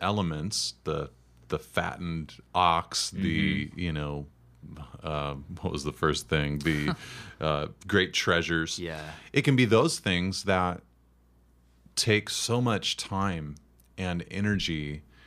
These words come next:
Speaker 1: to cultivate, to develop, and to possess
Speaker 2: Hmm.
Speaker 1: that then we're not left with either the, uh, the emotional bandwidth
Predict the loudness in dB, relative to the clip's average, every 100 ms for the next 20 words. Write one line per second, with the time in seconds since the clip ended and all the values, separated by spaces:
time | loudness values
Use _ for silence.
0 | -20 -20 _ _ _ _ 0 2 0 0
1 | 0 0 2 2 2 -2 -12 -4 -4 0
2 | 0 0 0 -2 -6 -20 _ _ -6 -6
3 | -4 -4 -4 -4 0 0 0 -2 -4 -6
4 | -8 _ -12 -10 -10 -2 0 2 -2 -2
5 | 2 4 4 2 -2 -4 _ -2 2 4
6 | 2 2 0 0 -2 -2 0 0 -4 -10
7 | -20 -20 -20 _ _ -2 2 2 0 -2
8 | -2 -2 -4 -6 -12 -20 -20 -20 -2 0
9 | 0 -2 -6 -16 -20 -20 -20 -20 -20 -20
10 | -20 _ _ -18 -8 0 2 4 4 4
11 | 4 4 4 4 2 -2 -12 _ _ _
12 | _ -14 -4 0 2 2 2 2 2 -4